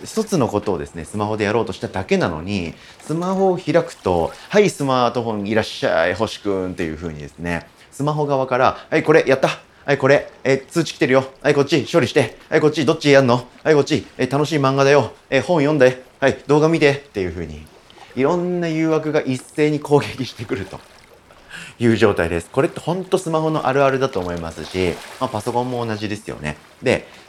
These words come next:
えー、スマートスピーカーを導入すると、これらを全部見ずに、音声だけで操作できるようになるんで、めちゃくちゃ楽なんですよ。気持ちが楽なんですよね。はい。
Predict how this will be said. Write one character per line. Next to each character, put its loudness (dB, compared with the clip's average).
え -2
ー、 -2
ス -10
マ -4
ー -8
ト -6
ス -18
ピ -2
ー -6
カ -4
ー -2
を -4
導 -4
入 -6
す -8
る -6
と、 2
こ -2
れ 6
ら 0
を 0
全 0
部 -8
見 -2
ず 0
に、 -4
音 0
声 -2
だ 0
け 0
で 0
操 -4
作 -6
で -2
き -4
る 0
よ 0
う -6
に -6
な -4
る -6
ん -12
で、 -8
め -4
ち -10
ゃ -2
く -12
ち -6
ゃ 0
楽 -2
な -2
ん -6
で -10
す -14
よ。 -8
気 -2
持 2
ち -2
が 4
楽 2
な 2
ん -6
で -10
す -16
よ -12
ね。 -10
は -6
い。 -10